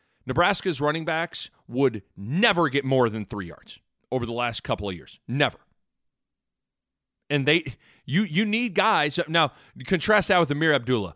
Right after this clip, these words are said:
How many times did Amir have to make a guy miss in the backfield and then would go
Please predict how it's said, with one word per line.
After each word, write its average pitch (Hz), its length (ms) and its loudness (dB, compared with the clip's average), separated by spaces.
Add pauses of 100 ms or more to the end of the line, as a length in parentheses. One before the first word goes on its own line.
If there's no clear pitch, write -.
(160)
How 185 60 2
many 220 120 2
times 196 360 0
did 160 160 2
Amir 156 280 2
have 147 200 0
to 117 160 0 (500)
make 147 300 2
a 175 80 0
guy 165 200 4
miss 147 280 2
in 165 180 2
the 143 80 2
backfield 170 560 2
and 135 160 -2
then 151 120 0
would 139 120 0
go 143 320 2